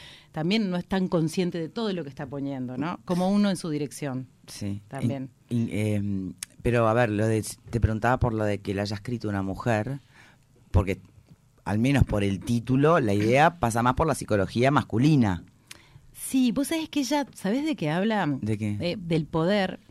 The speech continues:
Speaker 1: Y habla algo que a mí me parece, me quedó como muy grabado, es de las profundas mentiras culturales, ¿tá?
Speaker 2: Mm.
Speaker 1: Profundas mentiras culturales que hemos heredado a lo largo de, de, de, de millones
Speaker 2: Por ejemplo.
Speaker 1: de años.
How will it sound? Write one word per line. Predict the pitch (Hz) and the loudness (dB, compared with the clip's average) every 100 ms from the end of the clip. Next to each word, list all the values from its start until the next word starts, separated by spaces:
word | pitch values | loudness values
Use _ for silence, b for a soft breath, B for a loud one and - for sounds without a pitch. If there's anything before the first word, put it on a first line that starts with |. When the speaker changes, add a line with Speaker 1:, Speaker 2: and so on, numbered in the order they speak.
| b b b b | b b b b
Speaker 1:
Y | - 226 | -4 0
habla | 285 | 0
algo | 285 285 | 0 -2
que | - | -2
a | 180 | -2
mí | 208 | 0
me | 214 | -2
parece, | 160 143 | -4 -4
me | 170 | -8
quedó | 151 156 190 | -4 -2 0
como | 214 165 147 | 0 -2 -6
muy | 180 170 202 | -6 -2 -2
grabado, | 170 165 180 190 | -2 -2 0 -2
es | 190 - | -2 -4
de | 170 | -6
las | 143 | -6
profundas | 170 - 220 226 196 | -8 -2 -2 0 -2
mentiras | 156 160 190 - | -2 -2 -6 -4
culturales, | 147 139 143 147 131 123 - - - - | -6 -4 -4 -2 -4 -6 -12 -20 -14 -8
¿tá? | 110 | -2
Speaker 2:
Mm. | 101 92 B B - | -2 -4 B B -4
Speaker 1:
Profundas | 170 - 262 285 277 220 | -4 0 0 2 2 2
mentiras | 170 160 139 | 2 0 -2
culturales | - 143 147 160 131 - | -2 -4 -2 -2 -4 -4
que | 151 | -2
hemos | 156 131 - - | 0 -2 -6 -2
heredado | 240 208 208 214 160 | 0 2 2 0 0
a | 143 | -2
lo | 135 | -2
largo | 175 156 139 | -2 -2 -4
de, | 135 120 | -6 -10
de, | - 139 127 | -14 -12 -12
de, | - 143 156 | -14 -18 -14
de | 147 | -14
millones | 135 139 135 135 | -12 -10 -10 -4
Speaker 2:
Por | 185 120 | 0 2
ejemplo. | 151 139 - | 4 4 4
Speaker 1:
de | - 151 139 | 2 2 0
años. | 160 | 0